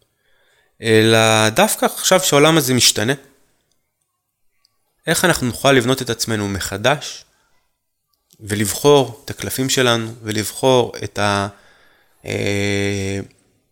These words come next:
את איך אנחנו הולכים להתנהל בו בצורה הכי מיטבית עבורנו, שיכול להיות שכרגע היא לא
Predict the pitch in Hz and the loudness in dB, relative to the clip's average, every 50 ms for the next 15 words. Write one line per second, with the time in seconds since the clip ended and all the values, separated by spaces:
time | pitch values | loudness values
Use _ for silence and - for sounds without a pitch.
0 | _ _ _ _ _ _ _ _ _ _ _ _ _ _ _ _ _ _ - - | _ _ _ _ _ _ _ _ _ _ _ _ _ _ _ _ _ _ -20 -20
1 | _ - 113 - 143 147 - - 160 147 - - 123 104 - - 135 135 120 - | _ -18 -8 -2 0 0 2 2 2 2 0 -2 -4 -4 -2 0 0 0 0 -4
2 | - - _ _ _ _ _ _ _ - 117 107 - - 107 104 98 127 135 147 | -8 -18 _ _ _ _ _ _ _ -8 -8 -6 -6 -4 -4 -2 0 0 0 0
3 | 156 151 135 95 - 120 131 127 - - 151 147 139 127 110 - 113 104 95 113 | 0 -4 -6 -4 -2 0 0 0 0 0 -2 0 0 0 0 0 -4 -4 -4 -4
4 | 143 - - 156 147 147 156 160 170 175 180 185 185 - - - - 180 - - | -4 -2 -2 -4 -2 -2 -2 -2 -2 -2 -4 -6 -8 -10 -8 -6 -6 -6 -2 0
5 | 285 294 285 277 226 - 226 202 - 196 196 190 185 180 175 170 170 165 160 | 2 2 2 2 0 -2 -4 -4 -2 -2 -2 0 0 -2 0 0 0 -2 -2